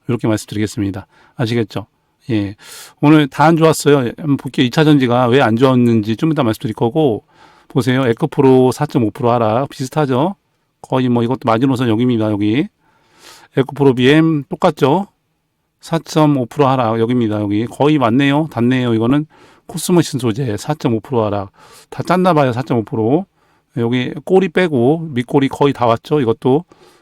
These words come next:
예, 포스코홀딩스 이점일 프로 하락. 이것도 거의 잘 안 보이죠. 여기, 여기 거의 다 왔죠. 예, 그리고 엘지 엔솔.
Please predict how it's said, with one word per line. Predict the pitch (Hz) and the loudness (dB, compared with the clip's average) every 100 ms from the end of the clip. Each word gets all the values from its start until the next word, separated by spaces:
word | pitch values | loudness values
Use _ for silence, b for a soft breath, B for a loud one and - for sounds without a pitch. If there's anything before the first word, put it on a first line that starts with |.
| b - | b -6
예, | 110 | -6
포스코홀딩스 | - 175 170 139 117 113 160 156 160 b b b - | -4 -6 0 0 0 -2 2 2 2 b b b -10
이점일 | 147 - 160 139 127 | -8 -2 0 0 -2
프로 | - 120 | -2 -2
하락. | 107 123 | -2 0
이것도 | 151 - | -2 -2
거의 | - 131 127 151 180 - _ _ _ _ _ _ _ _ _ _ - _ | -6 -4 -2 -2 -6 -10 _ _ _ _ _ _ _ _ _ _ -20 _
잘 | 127 | -4
안 | 110 117 | -2 0
보이죠. | 123 113 98 95 _ _ _ 135 | -2 -2 -6 -8 _ _ _ -6
여기, | 117 113 139 190 - _ _ _ _ _ _ _ 131 | -4 -2 -2 -2 -10 _ _ _ _ _ _ _ -4
여기 | 113 101 - | -4 -6 -8
거의 | - 143 | -6 -2
다 | 120 | 2
왔죠. | 117 110 156 110 - _ _ _ _ - | 0 0 -6 -6 -12 _ _ _ _ -6
예, | 110 135 156 | -4 -4 -4
그리고 | 113 117 139 b b b 139 | -2 0 -2 b b b 0
엘지 | 131 135 | 0 2
엔솔. | 127 117 117 101 | 0 0 -2 -6